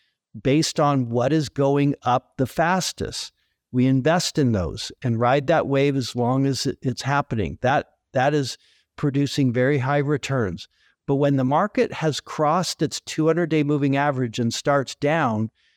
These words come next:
we pull, just like in Monday Night Football, we pull the offensive team off the field,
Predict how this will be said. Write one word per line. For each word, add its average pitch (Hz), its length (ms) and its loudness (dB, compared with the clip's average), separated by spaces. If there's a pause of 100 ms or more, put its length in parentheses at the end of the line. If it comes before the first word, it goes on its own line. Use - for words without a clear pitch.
(360)
we 135 180 2
pull, 170 460 0
just 151 240 -2
like 196 220 0
in 135 320 0 (120)
Monday 147 280 0
Night 160 220 0
Football, 113 460 -2
we 123 120 0
pull 151 240 0
the 135 180 0
offensive 165 640 -2
team 151 320 0
off 139 240 0
the 175 100 -2
field, 151 500 0